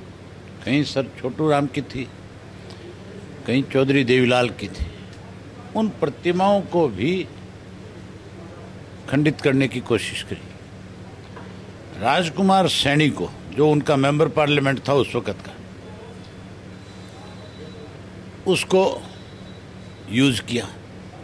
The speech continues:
और उसने खुल करके जात पात का जहर इस प्रदेश में घोलने का काम किया। अब मुख्यमंत्री सफाई देता फिरा कि मैं जात पात ख़त्म कर दूंगा।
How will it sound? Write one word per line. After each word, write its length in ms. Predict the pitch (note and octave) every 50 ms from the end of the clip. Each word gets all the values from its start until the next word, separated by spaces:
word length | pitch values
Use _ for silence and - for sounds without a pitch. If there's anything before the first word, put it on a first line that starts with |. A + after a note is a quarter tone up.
| - - - G5+ G5+ - - - - - - - - - - - - - - - -
और 100 | F#3 G3+
उसने 320 | G#3 E3 - - F3 F#3+ D#3+
खुल 260 | D3 - - A#3+ B3
करके 360 | F#3 - F#3+ E3 - - D#3
जात 300 | B2+ A#2 C3 B2+ A#2 - -
पात 200 | B2+ A#2 - -
का 120 | - G#2+
जहर 240 | F#2+ F#2 B2 B2 A#2
इस 120 | G#2+ F#2+
प्रदेश 460 | - - A2+ G2 G2 A2 G#2 F2+ - C#3
में 100 | C#3+ A2+
घोलने 340 | E2+ F2+ F#2 F2+ F#2 F#2+
का 120 | E2+ E2 D#2+
काम 260 | D#2 - E2+ D#2+ D#2
किया। 240 | D#2+ - - - - - - - - - - - - - - - - - - - - - - - - - - - - - - - - - - - - - - - - - - - - - - - - - - - - - - -
अब 80 | G#3
मुख्यमंत्री 680 | G#3 G3 G3+ - - D#3+ F#3+ F3+ F#3 F3 C#3 F3+ F3 D3
सफाई 420 | - C3 B2+ - - B2 D3+ D#3+
देता 320 | C#3+ D3 D3 C#3+ - C3+ A#2+
फिरा 340 | F2+ - A2+ B2 D3+ D#3
कि 160 | C3+ - - C3+
मैं 180 | A#2+ A#2+ A2+
जात 260 | G2+ A#2+ B2+ B2 A#2+
पात 220 | - C3+ B2+ - -
ख़त्म 300 | - C3 A2+ - D3 C3+
कर 180 | G2+ A2 G#2
दूंगा। 300 | F2+ E2+ F#2 F2+ E2+ -